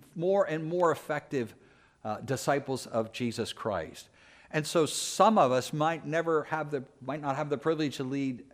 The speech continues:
many people to Jesus Christ in our lives. But if we are intentional about it, we are going to be helping to make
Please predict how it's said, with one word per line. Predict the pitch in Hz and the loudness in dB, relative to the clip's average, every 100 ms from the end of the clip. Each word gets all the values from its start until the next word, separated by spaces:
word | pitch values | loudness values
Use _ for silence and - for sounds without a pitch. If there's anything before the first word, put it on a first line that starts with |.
| - _ - | -20 _ -8
many | 127 143 151 196 233 | -6 -2 2 4 2
people | 208 156 143 | 2 -2 -2
to | 151 | -6
Jesus | 120 139 123 117 | -4 -4 -6 -6
Christ | 143 147 135 | 0 0 0
in | 117 | -4
our | 104 | -4
lives. | 104 101 85 - - _ _ _ - - _ | -4 -6 -8 -14 -20 _ _ _ -20 -20 _
But | 180 | 6
if | 170 | 6
we | 151 | 4
are | 127 | 2
intentional | 117 - 233 220 156 113 | 2 2 0 2 2 2
about | 101 92 95 | 2 2 2
it, | 104 | -2
we | 131 190 | -4 2
are | 190 | 2
going | 165 170 147 | 2 0 0
to | 151 | -2
be | 131 127 127 - - | 0 -2 -2 -10 -20
helping | - - 175 180 175 147 | -12 2 2 4 0 2
to | 127 131 | -4 -2
make | 120 127 123 | 0 0 -2